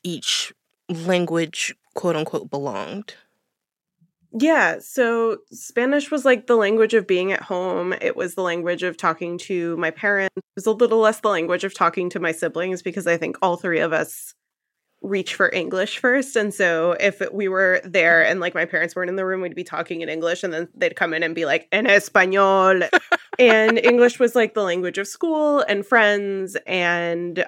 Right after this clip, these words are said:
Speaker 2: English is very much my first language, but Spanish is also a language that, like,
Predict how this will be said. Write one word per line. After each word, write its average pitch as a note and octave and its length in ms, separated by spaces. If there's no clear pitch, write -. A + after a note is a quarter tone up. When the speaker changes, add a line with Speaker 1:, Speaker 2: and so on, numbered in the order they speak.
Speaker 2:
English F#3 360
is G3 140
very E3 260
much D3+ 280
my D3+ 120
first - 360
language, G3+ 420
but G3 160
Spanish E3 400
is F#3 140
also - 260
a D3+ 80
language D3 440
that, - 140
like, C#3+ 280